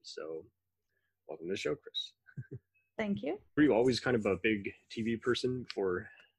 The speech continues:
Speaker 1: serving in the military? And
Speaker 2: I kinda always liked the shows, especially those that had to deal with women and what their professions were, because we didn't have a lot of that, you know, growing up. There wasn't, even in the military, I couldn't do some jobs early on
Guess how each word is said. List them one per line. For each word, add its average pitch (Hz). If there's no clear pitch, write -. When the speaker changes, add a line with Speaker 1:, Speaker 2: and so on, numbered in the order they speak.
Speaker 1:
serving 104
in 101
the 98
military? 117
And -
Speaker 2:
I 285
kinda 403
always 359
liked 302
the 302
shows, 294
especially 302
those 254
that 247
had 240
to 226
deal 226
with 208
women 233
and 208
what 202
their 220
professions 254
were, 269
because 220
we 233
didn't 240
have 254
a 233
lot 196
of 180
that, 180
you 196
know, 190
growing 196
up. 208
There 196
wasn't, 202
even 269
in 262
the 220
military, 208
I 202
couldn't 208
do 208
some 202
jobs 196
early 185
on 185